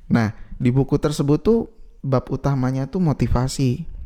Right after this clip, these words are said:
Bab utamanya motivasi menceritakan bahwa ada seorang profesor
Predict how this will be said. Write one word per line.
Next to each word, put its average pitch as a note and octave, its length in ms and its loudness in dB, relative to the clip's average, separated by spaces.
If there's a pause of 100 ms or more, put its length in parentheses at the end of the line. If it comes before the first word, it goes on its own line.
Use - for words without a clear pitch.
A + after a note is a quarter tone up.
(600)
Bab - 240 -2
utamanya C3 480 0
motivasi B2+ 560 0
menceritakan C#3 1120 0
bahwa C3 480 0 (440)
ada B2+ 240 0
seorang B2 480 0
profesor B2+ 960 4